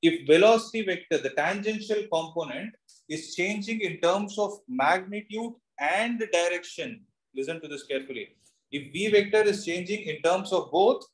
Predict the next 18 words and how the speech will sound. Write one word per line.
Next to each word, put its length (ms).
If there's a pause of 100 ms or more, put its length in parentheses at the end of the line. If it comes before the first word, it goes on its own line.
(260)
magnitude 760 (160)
and 260
direction, 680
that 160
is 160
called 280
as 440 (220)
non-uniform 1000
circular 460
motion. 460 (2000)
Whereas 760 (440)
if 140 (180)
V 220
vector 380 (120)
is 200
changing 460 (120)
only 320 (100)
in 120